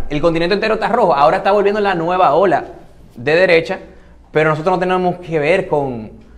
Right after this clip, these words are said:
con ola o con moda. Nosotros tenemos que ver con la verdad. Y estas ideas están fundamentadas en una ciencia que estudia la verdad, que se llama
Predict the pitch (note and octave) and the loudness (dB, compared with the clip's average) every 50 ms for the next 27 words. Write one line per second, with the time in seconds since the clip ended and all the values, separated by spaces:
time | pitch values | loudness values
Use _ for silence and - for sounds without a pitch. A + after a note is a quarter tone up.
0 | - - - - - D3 C#3 C3+ C3+ C3 C#3+ E3 G3 G3+ G3 E3+ D3+ D3+ D3 C#3 | -20 -20 -12 -4 0 0 0 0 0 2 2 4 6 6 6 6 6 6 6 4
1 | C3 C3 C3+ C3 B2+ B2+ C3+ D#3 F3+ F3 D3 A#2 A#2 A#2 A2+ - D3 C#3 D3 D#3 | 4 0 -4 -6 -4 -2 -2 0 0 0 0 -2 -6 -10 -14 -14 -14 -12 -12 -10
2 | C#3+ D#3+ D#3+ D#3 C#3+ D3+ D3+ D#3 D#3 - C#3 C#3 C#3 C#3 C#3 C#3 C3+ B2 A#2+ A#2+ | -10 -8 -8 -6 -6 -4 -4 -4 -6 -6 -6 -4 -4 -2 -2 -4 -4 -6 -8 -10
3 | A#2 A2+ - - - D3+ D#3 F3 G3+ G3 - G#3+ - - - D#3+ D#3+ D#3+ C#3+ C3 | -10 -12 -12 -12 -8 -6 -2 -2 -4 -4 -6 -12 -12 -10 -8 -6 -4 -4 -4 -4
4 | A2+ A#2 A#2 - - - - A2+ - - C#3+ D3 C#3 D#3+ D3+ C#3+ C#3+ C#3 C3+ C3 | -6 -8 -12 -16 -20 -20 -20 -16 -10 -8 -8 -8 -8 -12 -12 -12 -10 -12 -10 -6
5 | B2+ D3 D3+ D3 D3 C3 - - C3+ C#3 C#3 C#3+ D3+ D3+ D3 - - E3 E3 E3+ | -4 -2 -2 -2 -4 -6 -8 -12 -12 -12 -10 -10 -10 -10 -12 -10 -12 -12 -10 -12
6 | D3+ B2 A#2 A2 C3+ C3+ C3+ C3+ B2+ B2 A#2 A#2 A2+ A2 - B2+ B2 C#3+ C#3+ D3+ | -14 -16 -14 -12 -10 -8 -8 -6 -6 -8 -8 -10 -12 -14 -14 -16 -14 -12 -10 -10
7 | D#3 D3+ | -12 -12